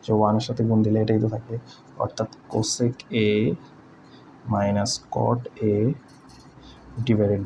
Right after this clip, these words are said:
by sec A minus tan A। দেখো তো, এটাই আমাদের প্রমাণ করতে বলছিল না? তাহলে এটাই আমাদের রাইট হ্যান্ড সাইড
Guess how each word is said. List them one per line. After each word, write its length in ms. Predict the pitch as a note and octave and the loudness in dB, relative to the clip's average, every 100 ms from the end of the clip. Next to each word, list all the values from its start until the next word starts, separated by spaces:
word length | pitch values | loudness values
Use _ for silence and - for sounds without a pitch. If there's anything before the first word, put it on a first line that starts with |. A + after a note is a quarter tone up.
| G#2 | -2
by 180 | G2+ A2 D3 - - - - - - - - - - - - - - - | 0 0 -2 -6 -18 -20 -20 -20 -20 -20 -20 -20 -20 -20 -20 -20 -14 -6
sec 280 | - A2 - | 0 0 0
A 60 | G2+ | 0
minus 380 | G2+ G2+ G#2+ D3 - - - - - - - - - - - - - | 0 2 2 0 -4 -10 -12 -20 -20 -20 -20 -20 -20 -20 -20 -20 -12
tan 200 | - G#2+ G#2 | -2 0 0
A। 60 | A2+ | -2
দেখো 200 | A2 A2 | -2 0
তো, 80 | A2 | 2
এটাই 220 | G#2+ G#2+ A2 | 2 4 4
আমাদের 240 | A2 A2 | 4 2
প্রমাণ 220 | A#2 A2+ | 2 2
করতে 200 | A2 G2+ G#2+ | 2 0 0
বলছিল 300 | G#2+ - G#2+ | 0 0 -2
না? 100 | A2 A#2 - - - | 0 -4 -10 -16 -2
তাহলে 160 | G#2+ G#2 | 2 2
এটাই 200 | G2+ G#2 | 2 2
আমাদের 300 | G2+ G#2 B2 - - - - | 2 2 2 0 -6 -12 -2
রাইট 220 | G2+ G2+ | 0 0
হ্যান্ড 180 | G#2+ G2+ | -2 -4
সাইড 300 | - - | -6 -8